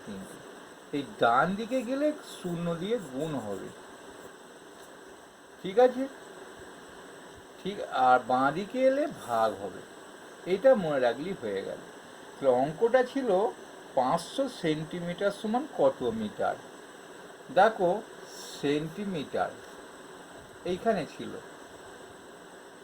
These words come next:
এইখানটা এক লিখে দিলাম। শেখার কৌশলটা বলে দিচ্ছি, আমি তো জানি কত দিয়ে ভাগ করতে হবে। মিটার যাবো, তাহলে এ-,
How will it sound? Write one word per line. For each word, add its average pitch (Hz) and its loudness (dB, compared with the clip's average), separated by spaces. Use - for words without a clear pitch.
এইখানটা 196 2
এক 165 8
লিখে 151 0
দিলাম। 107 2
শেখার 226 4
কৌশলটা 185 4
বলে 117 -4
দিচ্ছি, 110 0
আমি 143 -2
তো 233 -4
জানি 220 4
কত 202 0
দিয়ে 208 -4
ভাগ 160 4
করতে 127 -6
হবে। 101 -6
মিটার 220 8
যাবো, 107 6
তাহলে 147 0
এ-, 170 2